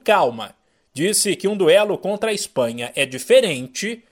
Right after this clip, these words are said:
e que há muita qualidade do outro lado para o torcedor entrar no clima de "já ganhou". Quem avançar de Espanha e Itália fará a grande final da Euro no domingo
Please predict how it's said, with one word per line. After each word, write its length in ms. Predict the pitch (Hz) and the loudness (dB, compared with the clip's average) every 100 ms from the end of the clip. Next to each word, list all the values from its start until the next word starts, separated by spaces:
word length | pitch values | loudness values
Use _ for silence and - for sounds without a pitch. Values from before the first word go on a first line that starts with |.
| _ - | _ -12
e 80 | 127 | -6
que 140 | 196 | 0
há 140 | 240 | 0
muita 480 | 233 240 330 349 320 | 0 -4 -6 -2 0
qualidade 580 | - 294 185 135 120 120 | 2 0 2 0 0 -6
do 160 | 123 151 | -4 2
outro 320 | 240 247 190 | 4 4 2
lado 480 | 143 185 117 110 - _ _ | 2 2 0 -8 -18 _ _
para 200 | - 311 | 2 2
o 20 | |
torcedor 580 | 302 302 - 269 147 277 | 4 0 0 -2 2 2
entrar 400 | 269 175 202 254 | 2 0 0 0
no 160 | 247 202 | -2 -6
clima 460 | - 214 262 262 | -6 -6 -4 -4
de 340 | 190 247 262 185 | -4 -6 -6 -8
"já 240 | - 220 247 | 0 0 0
ganhou". 560 | 269 247 147 117 104 _ _ _ _ _ | -4 -4 -4 -6 -10 _ _ _ _ _
Quem 180 | - 170 | -2 2
avançar 560 | 196 208 165 - 214 196 | 4 2 2 2 0 0
de 120 | 208 | -4
Espanha 500 | - - 196 214 208 | -4 0 0 2 -2
e 100 | 190 | -2
Itália 600 | - 190 214 175 123 104 _ _ | 0 2 2 2 -2 -4 _ _
fará 280 | - 180 226 | 0 2 4
a 40 | 202 | 2
grande 400 | 147 240 269 254 | -2 -4 -4 -6
final 340 | - 214 254 | -4 0 0
da 200 | 240 139 | 2 2
Euro 320 | 127 120 123 | 0 -4 -6
no 100 | 170 | -6
domingo 640 | 233 269 214 233 262 247 | -6 -6 -6 -6 -6 -6